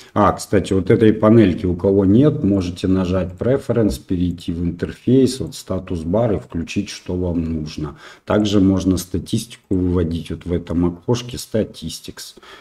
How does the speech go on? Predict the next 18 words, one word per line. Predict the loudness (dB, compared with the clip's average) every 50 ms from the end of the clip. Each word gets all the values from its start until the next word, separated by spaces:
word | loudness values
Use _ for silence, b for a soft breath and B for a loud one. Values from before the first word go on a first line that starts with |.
| B B _
брать. | -6 -4 -4 -6 -6 -8 -12 -18 _ _ _
Да, | -2 0 2 2 2
и |
у | 2
нас | 2 2 2 -2
всего | -4 -4 -2 0 0
там | 0 -2 -4 -6 -6 -8
четырнадцать | -10 -14 -6 -4 0 0 2 0 0 -2 -6 -12 _
тысяч | _ -4 -4 -2 -4 -8 -8 -8 -14 B B B B B B B
треугольников. | 0 2 4 4 4 2 0 0 0 0 0 -2 -6 -6 -8 -12 -8 -6
А | -4
если | -2 -2 -4 -4 -2 -2
мы | -2 -2
посмотрим | -2 -4 -8 -8 -2 -2 -2 -2 -2 -4 -2 2 2 2
на | 4 2 2 0 2 2
нашу | 2 2 0 -2 -2 -4 -4
хай | -6 -4 -6 -4 -2 -2 -4
поле, | -4 -4 0 2 4 4 4 2 2 0 B